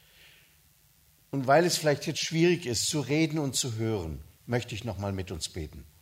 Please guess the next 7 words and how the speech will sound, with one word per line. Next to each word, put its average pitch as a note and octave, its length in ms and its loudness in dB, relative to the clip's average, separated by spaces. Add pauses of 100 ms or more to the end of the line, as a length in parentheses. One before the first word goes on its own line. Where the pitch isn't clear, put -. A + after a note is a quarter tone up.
(1500)
Vater C#3 380 4
im B2+ 100 2
Himmel, C#3 240 4
du C3 120 0
siehst B2 340 2
die B2 60 -2
Situation. G#2 720 -2